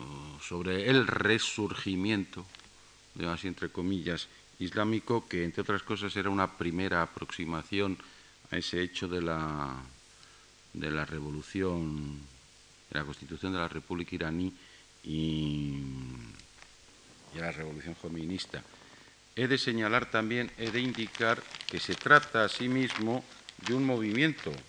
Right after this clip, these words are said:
revolucionario que se sustancia, que se sustancia en un, un texto. Se sustancia en un texto aparecido, vamos, publicado en mil novecientos setenta y nueve concretamente, que es la Constitución Islámica,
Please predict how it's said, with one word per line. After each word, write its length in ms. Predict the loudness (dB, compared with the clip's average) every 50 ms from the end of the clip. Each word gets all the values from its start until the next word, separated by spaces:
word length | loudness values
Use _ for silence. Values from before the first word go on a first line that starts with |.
| -12 -12 -12 -12 -10 -12
revolucionario 1040 | -10 -4 -4 -4 -2 -2 -2 -4 -2 -2 0 2 4 4 4 4 2 0 0 -2 -4 -8 -14 -18 -18 -18 -16 -12 -12 -10 -10 -10 -12 -14 -16 -16 -16 -16 -16 -14 -12 -4
que 120 | -2 0 0
se 120 | 2 0
sustancia, 720 | 0 0 0 -2 0 8 10 10 10 10 4 0 -2 -2 -2 -6 -10 -14 -16 -16 -14 -14 -12 -12 -12 -14 -16 -18 -18 -20 -20 -20 -8
que 100 | -6 -6
se 80 | -4 -4
sustancia 800 | -6 -6 -2 4 4 4 4 4 4 4 8 8 8 8 8 6
en 100 | 6 4
un, 580 | 4 4 2 2 2 0 -2 -2 -4 -6 -8 -12 -18 -20 -20 -20 -20 -20 -20 -20 -20 -20 -20 -20 -20 -20 -20 -20 -20 -20 -20 -20 -20 -16 -8
un 140 | -4 -4 -2
texto. 460 | 4 4 4 4 2 -2 -4 -6 -6 -6 -10 -14 -18 -20 -20 -20 -20 -20 -20 -20 -20 -20 -20 -20 -20 -20 -20 -20 -14
Se 200 | -4 0 2 2
sustancia 560 | 2 2 0 -2 4 8 8 8 8 8 8
en 80 | 10 10
un 100 | 8 6
texto 640 | 6 4 2 4 6 6 8 8 10 10 10 10 10
aparecido, 800 | 8 8 4 2 2 0 2 2 4 6 6 6 8 8 6 6
vamos, 240 | 6 6 4 4 2
publicado 480 | -2 -2 -2 0 2 2 4 4 4
en 60 | 2
mil 100 | 2 2
novecientos 240 | 2 2 2 0 0
setenta 340 | 0 0 0 0 2 2 2
y 40 | 4
nueve 160 | 4 4 4
concretamente, 600 | 2 0 -2 -4 2 2 4 4 4 2 0 2
que 100 | 2 2
es 60 | 2
la 140 | 2 0 2
Constitución 720 | 2 0 0 0 -2 -4 -2 -2 -4 -2 0 0 2 2
Islámica, 800 | 2 0 0 0 2 2 4 4 2 0 -2 -2 0 -2 -2 -2